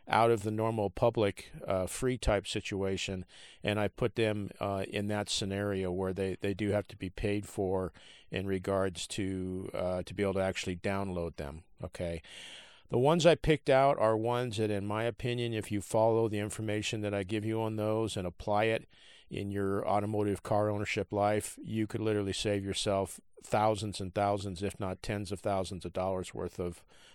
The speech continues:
money and, uh, you know, heartache and or stress or whatever the case may be. So I,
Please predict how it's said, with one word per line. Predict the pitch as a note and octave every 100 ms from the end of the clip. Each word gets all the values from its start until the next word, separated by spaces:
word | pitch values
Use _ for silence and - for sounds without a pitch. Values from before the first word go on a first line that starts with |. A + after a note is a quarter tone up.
| -
money | A2+ G#2+ B2 A#2 - - - - -
and, | - G#2 G#2+ A2 A2 G#2+
uh, | G#2 G#2 G#2 G#2
you | G#2+ A2+
know, | G#2 G2+ - -
heartache | A2+ A2+ A2 A2+ -
and | G#2 G#2+ G2+
or | G#2 G#2 F#2 - - -
stress | - - A#2 G#2+ A2 -
or | G2+
whatever | G2+ G#2 G#2
the | G2
case | A2+ G2 -
may | G2
be. | F2+ F#2+ F2+ E2+
So | - F#2+
I, | F#2